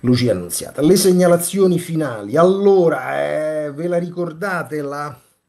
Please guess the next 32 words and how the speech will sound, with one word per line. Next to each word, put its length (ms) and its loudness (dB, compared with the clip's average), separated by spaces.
professoressa 840 -12
Viola 460 -4
che 120 -16
vi 120 -16
aveva 260 -10
spiegato 560 -14
che 120 -16
se 180 -16
bevete 460 -14
vino 260 -16
siete 300 -18
microcefali, 960 -12
vi 120 -18
si 220 -18
restringe 840 -4
il 80 -4
cervello 600 -2
e 40 -2
forse 460 -6
viene 300 -8
anche, 400 -8
era 180 -6
pure 460 -2
cancerogeno, 840 2
eccetera? 400 -2
Invece 720 2
la 160 -8
stessa 540 -8
professoressa 720 -14
Viola, 420 -4
non 240 -8
un'omonima, 720 -8